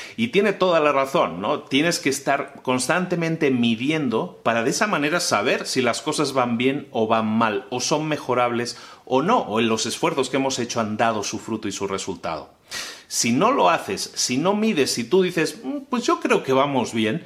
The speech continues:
pues seguramente es una sensación probablemente positiva, pero a lo mejor es engañosa. Los números son fríos en ese sentido, pero no engañan. Entonces la medición es fundamental. Esas son las siete áreas clave vitales de la empresa en las que tienes que trabajar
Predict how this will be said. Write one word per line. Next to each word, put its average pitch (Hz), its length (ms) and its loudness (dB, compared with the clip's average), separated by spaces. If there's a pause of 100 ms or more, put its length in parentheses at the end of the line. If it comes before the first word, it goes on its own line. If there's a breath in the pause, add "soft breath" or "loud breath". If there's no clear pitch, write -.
(320 loud breath)
pues 143 160 2
seguramente 160 1000 2
es 131 120 0
una 143 120 2
sensación 131 520 0
probablemente 123 640 2
positiva, 147 600 0
pero 147 220 6
a - 20 4
lo 123 100 2
mejor 123 320 0
es 180 140 0
engañosa. 131 720 0
Los 110 280 0
números 165 540 0
son 107 160 -2
fríos 135 400 0
en 101 80 -4
ese 101 160 -4
sentido, 113 400 -2
pero 135 160 0
no 147 100 0
engañan. 104 540 -2 (320 loud breath)
Entonces 120 260 0
la 117 200 4
medición 110 500 -2
es 110 120 -2
fundamental. 90 640 -10 (320 loud breath)
Esas 196 220 4
son 185 160 4
las 165 180 2
siete 147 560 0
áreas 143 640 0
clave 135 720 2
vitales 123 760 0
de 113 80 0
la 110 100 -2
empresa 110 380 -4
en 101 80 -6
las 95 100 -4
que 90 100 -10
tienes 113 220 -4
que 98 100 -10
trabajar 95 520 -2